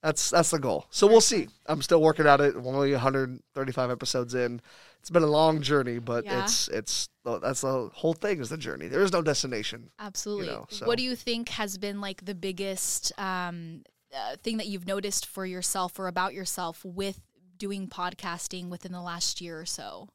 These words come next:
Speaker 1: That it's about the guest, not me.
Speaker 2: Mm. Mm-hmm.
Speaker 1: That's the biggest thing. And if
Speaker 2: Okay.
Speaker 1: you wanna host a podcast that has guests, I mean, every podcast is different. Like, I
Speaker 2: Right.
Speaker 1: love everyone from, like, Joe Rogan, who is guest-oriented,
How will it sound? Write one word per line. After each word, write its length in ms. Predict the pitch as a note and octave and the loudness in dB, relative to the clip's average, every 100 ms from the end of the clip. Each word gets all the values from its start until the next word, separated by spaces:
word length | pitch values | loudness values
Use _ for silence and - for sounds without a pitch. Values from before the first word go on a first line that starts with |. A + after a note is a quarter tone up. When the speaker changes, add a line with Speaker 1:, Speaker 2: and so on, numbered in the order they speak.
| _ _ | _ _
Speaker 1:
That 200 | C#3 C#3 | 2 2
it's 120 | C3 | 4
about 300 | C#3+ C3 B2 | 2 4 2
the 80 | B2+ | 0
guest, 400 | A#2 B2 A#2+ - | -4 -2 0 -2
not 200 | A#2+ E2+ | -2 -6
me. 280 | F#2+ F#2+ F2 _ _ _ | -6 -12 -12 _ _ _
Speaker 2:
Mm. 60 | F#3+ | -20
Mm-hmm. 1160 | F#3 F3 D#3+ D#3+ F3 _ _ _ _ F#3 E3 F3 | -20 -20 -20 -20 _ _ _ _ _ _ _ -6
Speaker 1:
That's 160 | C#3 | -4
the 80 | - | -2
biggest 320 | C3 B2 A#2+ | 0 0 0
thing. 240 | - F#2+ E2+ - | -2 -4 -6 -2
And 120 | C#3 | 0
if 100 | C#3 | 2
Speaker 2:
Okay. 60 | |
Speaker 1:
you 80 | C#3 | 2
wanna 240 | C#3 C#3+ D3 | 4 6 8
host 200 | D3 D3+ | 6 6
a 40 | |
podcast 680 | - C3+ C3 C#3 C#3 C3 - - - | 4 4 4 4 4 2 -4 -12 6
that 120 | G3 | 8
has 200 | F#3 D#3+ | 8 6
guests, 340 | D3+ D#3 - | 4 2 2
I 60 | C#3 | -2
mean, 220 | C#3+ C#3+ | 0 0
every 240 | D#3+ D#3+ D#3+ | 2 2 4
podcast 420 | D3+ C#3+ C#3+ C3 | 4 4 2 0
is 80 | C3+ | -4
different. 380 | B2+ - B2 | -6 -4 -6
Like, 200 | B2+ B2 - - - | -4 -8 -10 -20 -4
I 120 | D3 | 4
Speaker 2:
Right. 60 | D#3+ | 6
Speaker 1:
love 300 | D#3+ D3+ B2+ - | 6 6 0 0
everyone 400 | D3 C#3+ C#3+ C#3 | 2 6 6 6
from, 240 | - C#3 | 2 0
like, 220 | B2 A#2+ | 2 0
Joe 220 | A#2 C#3 C#3+ | 0 2 4
Rogan, 440 | C3+ C3 C3 C#3 | 4 2 4 0
who 220 | C3 C3 | 2 0
is 240 | B2+ A#2+ A2 | 0 -2 -4
guest-oriented, 920 | B2+ C#3 - B2+ B2+ B2+ B2 B2 | 0 2 2 0 0 0 0 -4